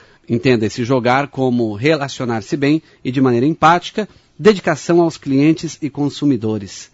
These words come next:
Olha que interessante, eu gosto disso porque tem a ver, resu-, tem a ver com resultado, né?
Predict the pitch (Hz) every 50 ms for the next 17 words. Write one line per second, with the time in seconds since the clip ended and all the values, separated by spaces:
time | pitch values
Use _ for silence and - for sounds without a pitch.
0 | _ _ _ _ _ _ _ _ _ _ _ _ _ _ _ _ 117 110 120 -
1 | 135 127 120 127 120 110 - - 104 117 - 110 101 113 123 131 127 - 127 123
2 | 123 - - 131 - 135 131 120 104 120 123 117 127 135 143 143 123 - 127 123
3 | 113 110 120 - 131 123 131 131 143 151 - 117 104 98 92 98 104 110 104